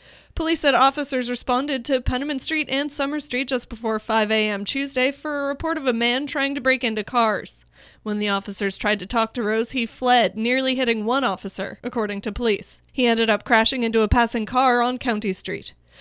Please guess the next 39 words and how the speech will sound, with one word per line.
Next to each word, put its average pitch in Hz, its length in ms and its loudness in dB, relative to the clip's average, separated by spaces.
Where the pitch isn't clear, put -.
It's 220 280 2
unclear 240 500 2
if 226 160 0
the 226 160 2
occupants 247 560 2
of 220 100 -2
the 214 60 -2
car 233 240 4
were 262 180 4
injured 220 340 2
in 214 80 0
the 214 60 -4
crash. - 540 0
After 233 280 4
a 214 60 4
short 240 300 2
foot 277 180 4
chase 254 280 2
to 214 180 -2
Clark 285 320 -4
Street, - 400 -2
Rose 220 300 4
was 220 180 2
arrested 247 420 4
and 277 140 2
charged 277 340 0
with 277 140 -2
multiple 269 420 2
motor 233 220 0
vehicle 254 380 0
violations, 220 680 2
as 262 200 0
well 214 180 2
as 202 140 -2
assault 226 340 0
with 208 120 -2
a 208 60 -2
dangerous 214 400 -2
weapon, 240 440 0